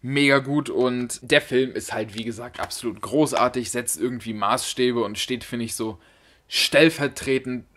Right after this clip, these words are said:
für dieses ganze Genre des koreanischen Thrillers eigentlich. I Saw the Devil in der Uncut-Version habe ich hier. Ich habe den Film noch nicht gesehen. Das muss ich wirklich mal bald nachholen, weil der steht schon <laughs> ein paar Jahre, glaub ich, jetzt hier. Ich glaub, schon zwei Jahre habe ich den jetzt in der Sammlung.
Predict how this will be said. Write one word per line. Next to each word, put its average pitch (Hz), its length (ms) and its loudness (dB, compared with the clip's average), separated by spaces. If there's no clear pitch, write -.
für 135 220 -2
dieses 120 580 -6
ganze 135 460 -2
Genre 127 520 0
des 110 300 -4
koreanischen 113 760 -2
Thrillers 104 540 -6
eigentlich. 92 500 -10
I 170 120 6
Saw 160 320 0
the 120 80 -8
Devil 120 400 2
in 120 160 -4
der 117 120 0
Uncut-Version 117 800 -6
habe 117 160 -2
ich 113 60 -10
hier. 151 240 -4
Ich 160 140 -6
habe 180 80 -8
den 185 120 0
Film 202 200 0
noch 175 100 0
nicht 208 260 -2
gesehen. 175 520 -2
Das - 380 -14
muss 147 280 -4
ich 120 180 -6
wirklich 143 320 0
mal 127 120 0
bald 117 260 4
nachholen, 117 360 2
weil 107 140 -2
der 110 80 -4
steht - 240 -10
schon 131 160 -8
<laughs> - 460 -18
ein 156 160 -14
paar 101 160 4
Jahre, 113 320 4
glaub 107 260 -2
ich, - 80 -14
jetzt 107 180 -8
hier. 117 220 -4
Ich - 80 -20
glaub, 117 160 -2
schon 117 180 -6
zwei 104 220 0
Jahre 117 260 0
habe 104 160 -6
ich - 60 -16
den 110 160 -8
jetzt 104 120 -10
in 107 100 -10
der 104 100 -6
Sammlung. 107 420 -8